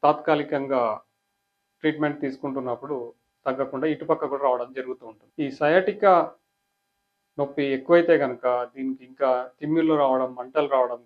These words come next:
కాలు మొత్తం ఇలా జరుగుతుంది. దీని లక్షణాలు ఎలా ఉంటాయంటే సరిగా నడవలేకపోవడం, ఎక్కువైపోతే ఒక పక్క వంగి నడవడం, ముందుకు వంగి నడవడం, ఆ, కూర్చోలేకపోవడం,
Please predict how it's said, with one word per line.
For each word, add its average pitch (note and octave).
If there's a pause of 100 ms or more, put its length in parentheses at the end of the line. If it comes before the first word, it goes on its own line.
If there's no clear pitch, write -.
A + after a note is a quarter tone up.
కాలు B2
మొత్తం A#2+ (340)
ఇలా C#3+
జరుగుతుంది. B2
దీని -
లక్షణాలు E3+
ఎలా F#3
ఉంటాయంటే F3
సరిగా D#3
నడవలేకపోవడం, C#3+ (340)
ఎక్కువైపోతే C#3+ (380)
ఒక C3+
పక్క C#3+
వంగి C#3+
నడవడం, B2 (420)
ముందుకు D#3
వంగి C3
నడవడం, A2+ (280)
ఆ, C#3+
కూర్చోలేకపోవడం, D#3